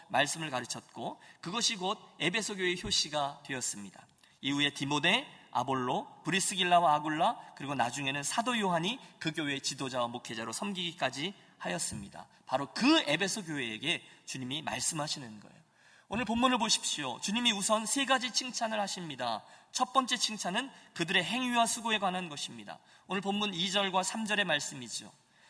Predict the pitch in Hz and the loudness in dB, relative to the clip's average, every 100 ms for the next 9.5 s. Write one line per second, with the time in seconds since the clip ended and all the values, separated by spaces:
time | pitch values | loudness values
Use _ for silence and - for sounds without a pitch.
0 | - - 165 190 185 190 170 262 254 240 | -8 6 8 8 8 8 6 2 2 2
1 | 208 226 247 - 254 214 208 202 180 165 | 6 4 4 2 0 2 4 6 4 2
2 | 180 185 180 175 120 123 120 117 - - | 2 2 2 2 2 0 -6 -8 -12 -18
3 | - 233 170 - 240 226 220 214 196 202 | 2 8 8 8 4 4 2 2 0 0
4 | 190 196 185 175 180 165 151 - 165 233 | 0 0 2 2 2 -2 -4 0 4 4
5 | - - - - - - 196 - 240 247 | 2 -12 -4 -2 0 0 2 2 4 8
6 | 226 226 208 214 214 202 196 196 - 190 | 8 8 6 4 2 2 2 2 2 2
7 | 160 135 120 - - - 156 147 151 208 | 2 2 -2 -10 -10 4 4 6 2 0
8 | 220 214 196 202 175 175 175 165 165 156 | -2 0 0 0 2 2 0 0 0 0
9 | 131 - - 101 | -2 -8 -6 -6